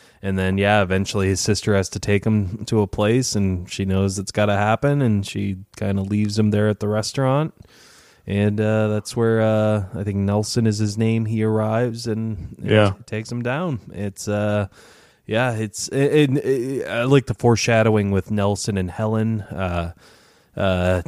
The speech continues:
Speaker 1: Helen says something like, "Nelson, you would let me know if ever, if it was ever my time," or something, like, for her to get killed. And I forget, he, he kind of alludes to that. Yes, yes, he would.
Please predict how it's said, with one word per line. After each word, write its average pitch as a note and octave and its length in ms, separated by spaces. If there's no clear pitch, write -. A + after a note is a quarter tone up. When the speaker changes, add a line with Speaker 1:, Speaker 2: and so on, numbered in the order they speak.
Speaker 1:
Helen A2+ 460
says A2 260
something G#2 300
like, G2 320
"Nelson, G#2+ 400
you G#2 100
would G2 140
let F#2 100
me F#2+ 80
know F#2 240
if F2 140
ever, F#2 180
if G2 240
it - 200
was F#2+ 180
ever F#2 200
my F2+ 260
time," F#2 520
or F2+ 140
something, F#2 360
like, F2+ 200
for F#2 200
her G2+ 180
to F#2+ 80
get F#2+ 180
killed. G2+ 480
And F2+ 480
I - 60
forget, - 320
he, A2+ 240
he B2 160
kind B2+ 200
of G2 60
alludes G2+ 640
to F#2+ 220
that. F#2 180
Yes, G2 460
yes, G2 220
he F#2+ 120
would. F#2+ 440